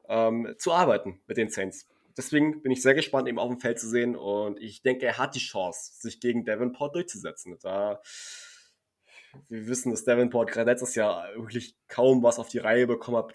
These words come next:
vor, vor allem verletzungsanfällig ist. Das ist vielleicht auch ein Problem bei Turner, der war auch ein bisschen verletzt. Da muss man halt gucken, wie sich das entwickelt, aber ich, ich, ich denke, er hat eine gerechte Chance. Äh, auch wenn man im ersten Moment damit gar nicht zufrieden ist, weil man ist nie in der ersten Sekunde, wenn ein Pick announced wird, mit einem absoluten Reach zufrieden.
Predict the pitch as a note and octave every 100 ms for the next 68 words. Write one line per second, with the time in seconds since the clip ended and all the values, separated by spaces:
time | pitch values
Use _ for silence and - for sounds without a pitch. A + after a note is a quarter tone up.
0 | - - A2+ - G2 A#2+ C3+ B2+ A#2+ C#3+
1 | C3+ A#2 A#2+ B2 A#2+ A#2+ - A2+ - A#2+
2 | A#2+ B2 B2 A#2 G#2+ G#2 - A2+ C3 D3+
3 | C3 G#2 G2+ A#2 B2+ A2 - C#3+ - D#3
4 | D3 D3+ D3 D3 - - - A2+ B2 B2
5 | G#2+ C3+ B2+ A#2 A2 A2 A#2+ A2+ A2+ A#2+
6 | - F#2 F#2+ - _ _ _ _ _ -
7 | - _ - G2+ A#2 - B2+ - - D3+
8 | E3 C#3+ C#3+ B2+ A#2+ B2 C3 - A2 C#3
9 | - _ - - - - _ _ - -
10 | - B2 B2+ B2+ B2 A#2 B2+ B2+ A#2+ A#2
11 | A#2 A2 A2 A2 A2+ - - A2 G#2 G2
12 | - G2+ G#2 A2 G#2 - A2 A2 C#3 D3+
13 | F#2 G2 F#2 G2+ - G#2 G#2+ - A2 G#2
14 | G#2 G#2 B2 A2+ G2+ G#2+ A2+ A2+ - G2+
15 | G#2+ G#2 - - A#2+ A2+ G#2+ G2+ A#2+ A#2+
16 | - - - - A2 - A#2 F#2+ F2+